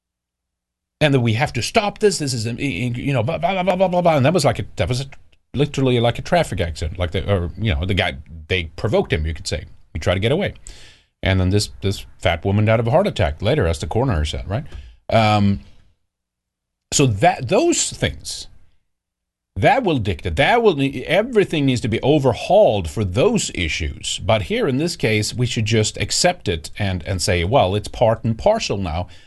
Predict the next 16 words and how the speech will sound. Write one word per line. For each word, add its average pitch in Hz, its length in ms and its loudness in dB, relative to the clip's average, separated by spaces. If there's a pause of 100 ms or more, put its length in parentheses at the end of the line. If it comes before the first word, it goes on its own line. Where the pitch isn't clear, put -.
(180)
on 127 160 4
living 180 320 2
in 92 120 -2
a, 87 200 -2
uh, 85 180 -2
in 101 280 -4
living 185 180 2
in 110 80 2
a 87 80 0
diverse 80 400 -2
society 78 400 -2
where 90 320 -2
the 98 140 0
borders 78 400 -4
are 95 120 -2
open." - 260 -2